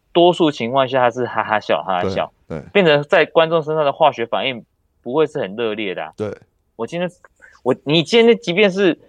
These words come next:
Speaker 1: 我，像我，我即便是讲了这么多，大家都知道我要讲谐音笑话了，
Speaker 2: 对。
Speaker 1: 我上台讲第二个笑话，第一个笑话，谐音笑话，大家还是不会哈哈笑。
Speaker 2: 对。
Speaker 1: 还是不会大笑，所以是那个反应让你会觉得尴尬。
Speaker 2: 嗯，嗯，嗯。
Speaker 1: 我们想要听到的是大笑，
Speaker 2: 对。
Speaker 1: 但他是哈哈笑而已。
Speaker 2: 对，对，对，对，对。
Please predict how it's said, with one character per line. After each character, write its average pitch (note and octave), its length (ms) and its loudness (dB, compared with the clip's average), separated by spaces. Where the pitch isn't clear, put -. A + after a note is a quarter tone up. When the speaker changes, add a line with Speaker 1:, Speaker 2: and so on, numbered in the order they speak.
Speaker 1:
我， - 380 0
像 D#3+ 280 0
我， E2+ 240 -2
我 A#2 100 2
即 D#3 120 -4
便 F3 160 2
是 E3 380 0
讲 G2+ 160 0
了 A2 60 -4
这 D3 60 2
么 C#3 100 0
多， B2+ 180 2
大 D3 100 2
家 D3+ 80 4
都 D3 120 2
知 C#3 80 0
道 C#3 60 4
我 A2 100 4
要 A#2 40 2
讲 A2 120 -6
谐 G2+ 160 -16
音 G#2 60 -16
笑 A2 200 -4
话 G#2+ 160 -2
了， D#2 160 -10
Speaker 2:
对。 G2 100 -2
Speaker 1:
我 F#2 60 0
上 D3 180 -6
台 B2+ 120 -6
讲 G2 260 -8
第 C#3 160 -6
二 B2+ 140 4
个 G#2+ 100 -8
笑 A#2 160 -4
话， A2+ 80 -2
第 A#2 180 -10
一 G#2+ 40 -14
个 G2+ 120 -6
笑 A2 160 -8
话， A2 80 -6
谐 F#2 160 -20
音 G2 60 -20
笑 F#2+ 160 -12
话， E2+ 160 -8
大 C3+ 140 -2
家 B2+ 100 -6
还 A2 100 0
是 - 80 -10
不 G#2 120 -10
会 G2+ 80 0
哈 F#2 160 -8
哈 F#2 120 -6
笑。 F2+ 280 -12
Speaker 2:
对。 E2+ 260 -4
Speaker 1:
还 A2+ 140 -10
是 B2+ 100 -14
不 A#2 60 -10
会 A2 100 2
大 F#2+ 220 -2
笑， A2 120 -2
所 D#3+ 160 0
以 D3 80 4
是 - 180 -6
那 G3 120 2
个 E3 100 0
反 G2 240 0
应 B2 220 -6
让 C3+ 220 0
你 F#2+ 40 -6
会 B2 140 -2
觉 G#2+ 100 -8
得 G2+ 80 -6
尴 G2 280 -4
尬。 G2+ 160 0
Speaker 2:
嗯， A#2+ 80 2
嗯， A#2 120 4
嗯。 - 20 0
Speaker 1:
我 A2+ 60 0
们 D3 100 -2
想 C3 100 -2
要 C3 60 2
听 D#3 140 -2
到 D3+ 60 2
的 C3 60 2
是 C#3 80 -8
大 B2+ 240 2
笑， G#2+ 320 -4
Speaker 2:
对。 G#2+ 320 4
Speaker 1:
但 A#2 140 2
他 C3+ 100 0
是 C3 80 -4
哈 A#2+ 140 -4
哈 G#2+ 180 -4
笑 F#2+ 260 -4
而 - 20 -8
已。 - 20 -8
Speaker 2:
对， A2 160 2
对， G#2 160 0
对， F#2+ 160 -4
对， E2+ 220 -8
对。 D2+ 160 -12